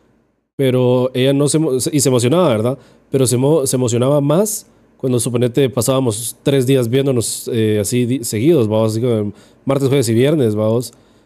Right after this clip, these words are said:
Y sí, así como vos decís, o sea, hay de todo tipo de, de lenguaje de amor, por así decirlo, ¿verdad? Vos, vos que sos un poco más, eh, de tacto, por así decirlo, eh, hay otras personas que son más de pasar tiempo juntos, así como, pues,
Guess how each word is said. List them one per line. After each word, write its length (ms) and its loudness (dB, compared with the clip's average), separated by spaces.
Y 80 -6
sí, 180 2
así 160 2
como 140 2
vos 200 4
decís, 160 2
o 60 -2
sea, 380 0
hay 140 2
de 120 2
todo 300 2
tipo 420 0
de, 400 0
de 120 -2
lenguaje 460 0
de 140 2
amor, 420 -4
por 120 -6
así 200 -6
decirlo, 360 -4
¿verdad? 260 -4
Vos, 260 -4
vos 240 0
que 80 0
sos 160 -2
un 80 0
poco 220 0
más, 640 0
eh, 560 0
de 200 0
tacto, 360 0
por 140 0
así 160 2
decirlo, 580 0
eh, 200 0
hay 100 2
otras 220 -2
personas 300 0
que 100 -6
son 160 -2
más 180 0
de 80 0
pasar 320 -2
tiempo 300 -2
juntos, 460 0
así 180 -4
como, 360 -4
pues, 260 -12